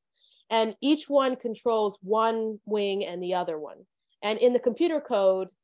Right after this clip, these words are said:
it's a separate, um, communication. So what that does is it allows us to control the bird just like, uh, an actual bird can control one wing separate than another one.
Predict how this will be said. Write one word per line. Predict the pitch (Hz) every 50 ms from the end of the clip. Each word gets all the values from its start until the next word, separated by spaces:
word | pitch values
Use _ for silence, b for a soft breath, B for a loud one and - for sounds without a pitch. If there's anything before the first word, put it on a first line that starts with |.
| _ _ _ _ _
it's | - 220 214 - - -
a | 196 196 185 185
separate, | 185 - - 254 254 254 - 214 185 170 - - _ _ _
um, | - 202 190 185 180 175 175 170 165 175 175 175 -
communication. | - 233 226 220 208 190 - - 185 190 190 - - 165 - - _ _ _ _ _ _ _ _ _ _ _ _ _
So | - - 269 247
what | 247 262 277
that | 285 269 254 -
does | 339 370 415 381 -
is | 285 226 233
it | 233
allows | 226 220 220 240 269 330 392 427 330 -
us | 240 240 -
to | - 240
control | 226 214 208 - 240 220 220 208
the | 208
bird | 190 208 196 196 196 196 190 185 - _ _ 185
just | - - 262 277 269 - -
like, | 254 233 226 220 214 208 196 - - - _ _
uh, | - 214 208 196 190 190 185 185 180 185 180 - _ _ _
an | - 220 214
actual | 208 247 262 269 - - 233 202 190 185 -
bird | - 190 180 175 170 170 -
can | 220 208 202
control | - 220 214 - - 220 196 185 185
one | 202 214 226 233 226 214
wing | 208 190 190 196
separate | 190 - 202 190 190 - 185 180
than | - 185
another | 185 185 202 233 - 185 165
one. | 147 120 82 82